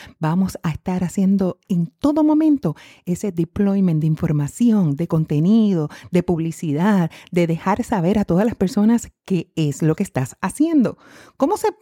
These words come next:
cómo tú pretendes o cómo realmente piensas que más personas van a saber de ti si no hablas de lo que estás haciendo?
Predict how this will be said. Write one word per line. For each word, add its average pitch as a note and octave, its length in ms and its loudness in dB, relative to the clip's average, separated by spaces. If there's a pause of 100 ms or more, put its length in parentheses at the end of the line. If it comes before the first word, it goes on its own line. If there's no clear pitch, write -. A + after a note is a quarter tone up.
(160)
cómo - 180 -2
tú F4+ 100 0
pretendes F#3+ 760 0
o F#3+ 80 -4
cómo D4 300 0
realmente B3+ 560 0 (180)
piensas A3+ 800 0 (300)
que F#3+ 140 0
más F3+ 300 2
personas A3 560 -2
van F3 220 0
a C4 60 2
saber E3+ 320 -4
de A3+ 100 2
ti B3+ 340 -2
si F3+ 200 -2
no F3+ 300 2
hablas - 540 -6
de F3+ 60 -2
lo E3+ 120 0
que E3+ 80 -6
estás D3 220 -8
haciendo? - 480 -10